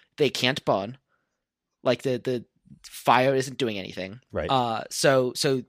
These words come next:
Speaker 1: like, everyone's like, "What the hell do we do?" And everyone's freaking out. Uh, turns out this is the Earth's natural defense system to a solar flare that happens every couple hundred years.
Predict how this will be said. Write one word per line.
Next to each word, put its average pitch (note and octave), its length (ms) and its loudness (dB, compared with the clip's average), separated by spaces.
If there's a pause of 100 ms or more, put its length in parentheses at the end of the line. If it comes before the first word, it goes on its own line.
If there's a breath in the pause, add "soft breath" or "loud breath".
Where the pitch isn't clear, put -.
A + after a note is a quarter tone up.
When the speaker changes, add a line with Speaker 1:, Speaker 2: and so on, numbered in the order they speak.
Speaker 1:
like, C3 160 -2
everyone's C#3+ 280 2
like, C3 140 -6
"What A2 420 -6
the G#2 80 -6
hell G#2+ 200 -6
do A2 60 -10
we A2+ 120 -10
do?" - 260 -14 (540 loud breath)
And C#3+ 180 6
everyone's C#3 280 -2
freaking D3+ 260 -2
out. F3 200 -2 (300 loud breath)
Uh, C3+ 140 6
turns G#3 360 0
out E3+ 380 2
this C3+ 300 -2
is D3+ 180 -4
the D3 280 -8
Earth's D#3 380 0 (120)
natural C#3 500 -2
defense C3+ 500 -6
system - 600 -6 (140)
to B2+ 440 -2 (120)
a B2+ 120 -2
solar C#3+ 420 2
flare G#2 340 -6
that - 120 -6
happens A2+ 380 -2
every G#2 200 -6
couple - 280 -10
hundred - 320 -16
years. - 260 -10